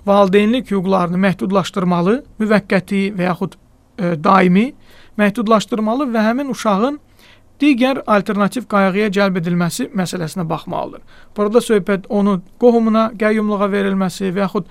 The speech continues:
kiçik uşaqdır, yəni kiçik yaşlı uşaqdır, onun, e, digər bir ailəyə övladlığa verilməsidir və yaxud himayədarlığa verilməsi məsələləri mütləq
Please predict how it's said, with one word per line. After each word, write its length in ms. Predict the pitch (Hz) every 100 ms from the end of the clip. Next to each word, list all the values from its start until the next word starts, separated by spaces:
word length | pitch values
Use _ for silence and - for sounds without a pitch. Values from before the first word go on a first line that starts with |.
| - - - -
kiçik 240 | - 247 190
uşaqdır, 540 | - 214 - 196 190
yəni 240 | 220 180 175
kiçik 260 | - 208
yaşlı 240 | 202 170 220
uşaqdır, 380 | - 190 - 196
onun, 280 | 208 233 - - - -
e, 120 | 196 175
digər 380 | 226 220 220 196
bir 140 | 214
ailəyə 380 | 208 196 196 226
övladlığa 580 | 226 190 208 196 185 214
verilməsidir 640 | 208 202 196 190 - 190 196
və 140 | 196
yaxud 180 | 180 170
himayədarlığa 720 | 202 202 208 196 208 202 220
verilməsi 480 | 196 196 180 180 220
məsələləri 540 | 190 180 190 185 202 247 - _ -
mütləq 460 | 220 233 214 214